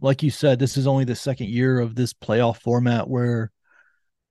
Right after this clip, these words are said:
you know, the top two teams get a bye in the first round. You know, byes are, are, have obviously never been a part of, of Major League Baseball playoffs before. So, you know, these, and it's been the Braves and the Dodgers both years. And so obviously both teams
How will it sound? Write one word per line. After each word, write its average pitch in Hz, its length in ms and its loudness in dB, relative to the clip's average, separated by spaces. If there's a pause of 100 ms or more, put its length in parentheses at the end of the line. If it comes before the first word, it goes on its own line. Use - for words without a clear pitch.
you 135 120 2
know, 135 80 4
the 127 80 4
top 120 240 2
two 143 120 2
teams 135 320 0
get 131 120 0
a 123 60 2
bye 120 280 0
in 117 100 -2
the 120 140 -6
first 120 240 -6
round. 117 440 0
You 123 100 -4
know, 110 100 0
byes 120 460 2
are, 107 180 -2
are, 120 440 -2
have 117 220 -6
obviously 131 360 2
never 120 240 2
been 117 160 0
a 110 40 -2
part 123 260 0
of, 117 220 -4 (120)
of 117 240 -8
Major 123 240 2
League 113 160 0
Baseball 117 360 0
playoffs 120 480 -2
before. 117 400 -2
So, 110 460 -2 (680)
you 123 100 0
know, 120 140 6
these, 131 320 2
and 127 320 -2
it's 123 120 2
been 139 180 4
the 127 60 4
Braves 127 300 4
and 120 80 2
the 117 60 0
Dodgers 120 360 2
both 117 260 -2
years. 123 520 -2
And 120 180 -6
so 120 200 2
obviously 117 340 0
both 117 240 0
teams 123 480 -2